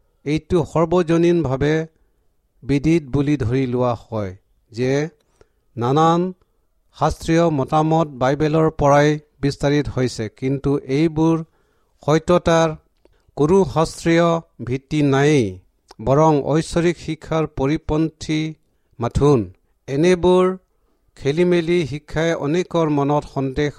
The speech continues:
আৰু বিশৃংখলতাৰ সৃষ্টি কৰে। অদ্বৈ পৰিমিতি যিয়েই নহওক কিয়, ইয়াৰ বাবে ঈশ্বৰৰ বাক্যত কোনো পধ্যেই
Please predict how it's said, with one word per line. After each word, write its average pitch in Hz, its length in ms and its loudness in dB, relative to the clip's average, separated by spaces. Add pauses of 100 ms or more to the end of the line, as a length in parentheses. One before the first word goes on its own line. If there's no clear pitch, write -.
আৰু 143 160 0 (220)
বিশৃংখলতাৰ 143 880 -4 (140)
সৃষ্টি - 380 -8 (120)
কৰে। 95 220 0 (560)
অদ্বৈ 165 380 4 (160)
পৰিমিতি 170 640 2 (400)
যিয়েই 160 320 4
নহওক 143 340 2 (760)
কিয়, 135 220 4 (500)
ইয়াৰ 160 340 4
বাবে 170 240 4 (200)
ঈশ্বৰৰ 160 360 0 (100)
বাক্যত 156 380 0 (220)
কোনো 156 260 4 (220)
পধ্যেই 131 480 2